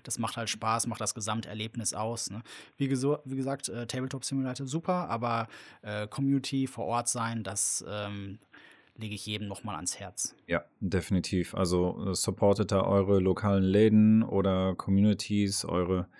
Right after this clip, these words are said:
Speaker 2: ähm, Tabletop-Vereine oder so, die gibt's ja auch zuhauf jetzt mittlerweile, muss man wirklich sagen, das ist auch gut so, ne? Ähm, das ist ganz toll derzeit, dass wir so viele Möglichkeiten haben, nutzt das und,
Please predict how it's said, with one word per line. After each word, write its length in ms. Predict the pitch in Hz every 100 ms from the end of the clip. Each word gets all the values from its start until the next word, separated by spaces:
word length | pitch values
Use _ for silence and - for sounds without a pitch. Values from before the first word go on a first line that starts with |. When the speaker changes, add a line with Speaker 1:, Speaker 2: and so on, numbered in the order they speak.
| - - - - -
Speaker 2:
ähm, 800 | 95 92 90 90 90 90 90 95
Tabletop-Vereine 920 | - 113 107 - 101 - 98 104 104 101
oder 160 | 98
so, 160 | 98 101
die 140 | 90
gibt's 220 | 90 -
ja 120 | 98 95
auch 240 | 92 -
zuhauf 540 | - 98 90 95 95
jetzt 200 | 92 -
mittlerweile, 480 | 98 92 92 90 92
muss 220 | 92 92
man 180 | 92 87
wirklich 220 | 90 90
sagen, 320 | - 90 90 90
das 120 | 85
ist 60 |
auch 180 | 82 -
gut 180 | - 95
so, 260 | - 92 90
ne? 220 | 90 92 _ - - _ _ -
Ähm, 440 | 90 87 85 90
das 180 | 90 85
ist 140 | 90 -
ganz 240 | 92 87
toll 340 | - 90 90
derzeit, 560 | 85 87 - 92 85 82
dass 180 | 85 -
wir 60 |
so 120 | 82 82
viele 220 | - 85
Möglichkeiten 580 | 85 80 - 87 80 80
haben, 300 | 85 85 82
nutzt 260 | 87 -
das 280 | 87 82 -
und, 320 | 82 85 85